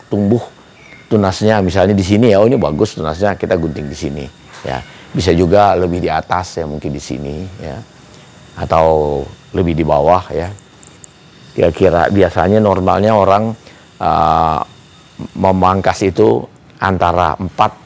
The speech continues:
sampai lima belas, ya, lima belas mata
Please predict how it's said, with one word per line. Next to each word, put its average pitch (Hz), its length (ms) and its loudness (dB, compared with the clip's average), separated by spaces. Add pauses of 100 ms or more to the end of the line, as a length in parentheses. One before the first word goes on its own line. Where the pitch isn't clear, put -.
(680)
sampai 92 640 -2
lima 104 240 2
belas, 107 520 0 (240)
ya, 78 200 -4
lima 92 240 2
belas 92 320 -2
mata 90 480 0